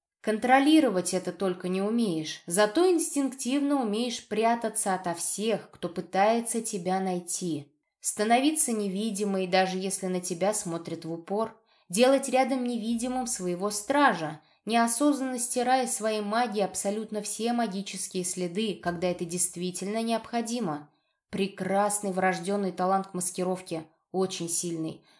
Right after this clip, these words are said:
Настолько прекрасный, что я немножко заколебался тебя искать»,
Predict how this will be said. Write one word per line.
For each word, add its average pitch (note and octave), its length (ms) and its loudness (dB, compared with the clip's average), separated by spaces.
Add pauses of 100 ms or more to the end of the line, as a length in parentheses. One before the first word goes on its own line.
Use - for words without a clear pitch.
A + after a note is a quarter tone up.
Настолько B3+ 540 2
прекрасный, A#3+ 680 2
что G#3 200 -4
я G#3 100 0
немножко G#3 580 -2
заколебался G#3+ 800 -2
тебя F3+ 320 0
искать», G3 480 0